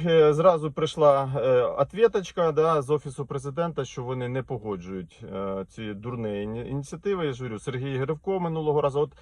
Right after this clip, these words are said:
ви розумієте, ми витрачаємо час зараз на, е, оцих, е, нікчем, невигласів, які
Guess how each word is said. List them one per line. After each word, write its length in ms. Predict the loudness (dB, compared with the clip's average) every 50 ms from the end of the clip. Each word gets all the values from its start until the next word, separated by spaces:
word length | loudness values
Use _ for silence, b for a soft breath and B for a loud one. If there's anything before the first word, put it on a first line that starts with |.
| B -18 B
ви 140 | -4 -2 -2
розумієте, 440 | -2 -2 -2 -2 -2 0 0 0
ми 120 | 0 0 -2
витрачаємо 720 | -2 -4 -4 -6 -8 -6 -2 0 2 2 2 2 0 -2
час 320 | -2 -2 0 0 0 0 0
зараз 440 | 2 2 4 4 4 2 0 -4
на, 320 | -6 -2 0 0 0 0 -2 B B B B B -20 -14 B
е, 100 | 0 2 4 6 6 6
оцих, 580 | 4 4 2 -2 -4 -6 -4 -6 -8 -8 -6 -6
е, 200 | -4 -2 -2 -2
нікчем, 640 | -2 -4 -6 -6 -8 -2 0 2 2 2 0 -2 -8 b b b b b -12 b
невигласів, 920 | -4 -2 -2 -2 0 -2 -2 0 0 0 -2 -2 -4 -8 -8 -8 -6 -6
які 440 | -8 -8 -8 -6 -2 -2 0 -2